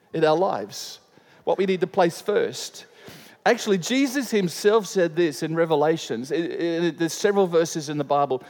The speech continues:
Revelation chapter twenty-two thirteen, and we're gonna stick 'em up there on the screen as I go through them quickly. But Revelation twenty-two thirteen, "I am the Alpha and the Omega,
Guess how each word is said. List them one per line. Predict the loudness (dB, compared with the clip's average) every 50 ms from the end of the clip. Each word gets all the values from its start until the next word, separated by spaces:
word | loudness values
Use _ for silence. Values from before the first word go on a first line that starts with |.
| -16 -6
Revelation | -2 0 0 2 2 2 2 2 0 -4
chapter | -4 -2 -2 -4 -4 -6
twenty-two | -8 -4 -4 -4 -2 -4 -6 -6
thirteen, | -2 0 0 0 0 0 -2 -2
and | -2 -2
we're | -2 0
gonna | 2 2 2 0 0 -4 -10 -20 -20 -18
stick | -16 -16 -8 -6 -4 -4
'em | -2 0
up | -2 -2 0 0
there | 0 2 2
on | 2 0
the | 0 -2 -2 -6 -10
screen | -16 -16 -10 -6 -2 0 0
as | 0 0 0
I | 0
go | 0 0 0 0
through | -2 -4 -4 -4 -4
them | -2 -2 -4 -4
quickly. | -4 -6 -8 -6 -4 -4 -4 -4 -4 -6 -12 -20 -20 -4 0
But | 0 0 2
Revelation | 2 2 4 6 4 4 4 2 -2 -2
twenty-two | 0 0 -2 0 -2 -4 -2
thirteen, | -2 -2 0 2
"I | 2 2 4
am | 2 2
the | 2 0 2
Alpha | 2 2 2 0 0 -2
and | 0 0 0
the | 0
Omega, | 0 0 0 0 0 2 0 0 0